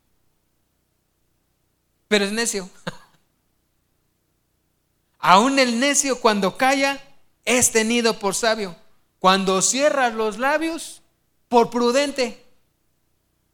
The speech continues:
¿Se puede ser sabio y no prudente? Ahora, la prudencia tiene que ver con mo-, con, con mo-, ciertos momentos.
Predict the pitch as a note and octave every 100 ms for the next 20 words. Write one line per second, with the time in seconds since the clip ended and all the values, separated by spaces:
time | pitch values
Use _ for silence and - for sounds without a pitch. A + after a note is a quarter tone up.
0 | _ _ _ _ _ _ _ _ _ _
1 | _ _ _ _ _ _ _ _ _ _
2 | - D3 F3+ F#3 E3+ F#3 - F3+ F3+ F3
3 | - D3+ D3+ D#3+ D3+ C#3 D3 D#3 F3 _
4 | _ _ _ _ _ _ _ _ _ _
5 | C3+ C3+ D3+ E3 D#3 F3+ F#3+ A#3 D#4+ -
6 | B3 G#3+ D4 - - _ _ _ _ _
7 | _ _ _ F#3 G#3+ A3 G#3 G#3 G3+ F#3
8 | F3 E3+ F3 - F3 E3+ F3 F3 E3+ F3
9 | F3 G#3 G#3+ A3 F#3 F3 E3+ A3 G3+ A#2+
10 | - -